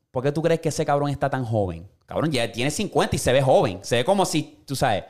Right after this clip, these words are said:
pues, en una escena él se mete en, en su mansión, es oculto, y se pone a beber sangre.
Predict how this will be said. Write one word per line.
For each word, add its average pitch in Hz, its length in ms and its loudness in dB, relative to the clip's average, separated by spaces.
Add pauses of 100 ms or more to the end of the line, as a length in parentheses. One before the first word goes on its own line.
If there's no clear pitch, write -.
(140)
pues, 85 180 -6 (260)
en 101 140 -6
una 104 180 0
escena 165 280 0
él 139 60 -2
se 127 180 -2
mete 139 420 0
en, 135 260 2
en 123 160 0
su 135 140 0
mansión, 123 400 2
es 151 140 2
oculto, 190 640 2
y 120 80 -8
se 117 120 0
pone 107 160 -2
a 127 40 2
beber 175 180 2
sangre. 135 560 -4